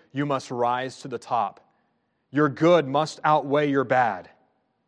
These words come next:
That is Hollywood driven right now, and it's what Colossae was dealing with.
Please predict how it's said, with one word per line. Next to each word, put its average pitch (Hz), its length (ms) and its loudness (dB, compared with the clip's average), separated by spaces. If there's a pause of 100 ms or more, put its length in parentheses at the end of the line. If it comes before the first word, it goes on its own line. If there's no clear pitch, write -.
(240)
That 147 120 -2
is 135 100 -8
Hollywood 135 420 -2
driven 127 320 -4
right 110 180 -6
now, 120 340 -8 (140)
and 135 120 -8
it's 123 140 -10
what 139 320 2
Colossae 131 540 -4
was 110 180 -10
dealing 110 380 -10
with. 90 260 -18